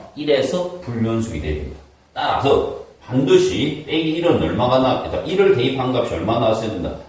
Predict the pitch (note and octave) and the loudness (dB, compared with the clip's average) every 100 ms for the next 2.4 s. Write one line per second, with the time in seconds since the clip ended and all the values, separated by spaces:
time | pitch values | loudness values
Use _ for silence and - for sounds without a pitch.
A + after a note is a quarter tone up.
0 | - - D#3+ F#3 F#3 G3 G#3 A3 A3+ A3+ | -20 -8 -2 -2 -2 -6 -4 -2 -4 -4
1 | - - F#2 G2 G2+ G#2+ - F2+ F2+ G2 | -10 -6 -2 0 0 -2 -4 -8 -6 -4
2 | - A2+ F#2+ - | 0 2 2 -2